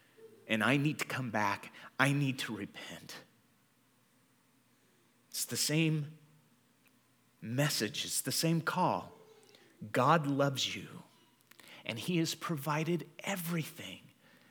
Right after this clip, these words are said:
that is needed for your forgiveness, for your cleansing, for your restoration. In the end,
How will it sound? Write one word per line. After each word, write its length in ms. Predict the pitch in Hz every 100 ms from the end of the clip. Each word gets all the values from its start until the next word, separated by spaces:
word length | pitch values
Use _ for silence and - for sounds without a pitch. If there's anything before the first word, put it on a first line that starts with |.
| _
that 220 | - 135 147
is 260 | 135 117
needed 600 | 147 151 180 175 95 - - - _ -
for 140 | -
your 260 | 180 185 185
forgiveness, 840 | - 170 190 180 92 - - - _ _ - -
for 100 | -
your 220 | 160 156 147
cleansing, 680 | - 120 95 90 - 120 - _ _ - -
for 140 | -
your 340 | 135 151 165 170
restoration. 1000 | 147 143 - - 147 143 127 - 107 82 - _ _ _ - _ _ _ -
In 160 | 190 175
the 240 | 180 180
end, 460 | 220 160 104 117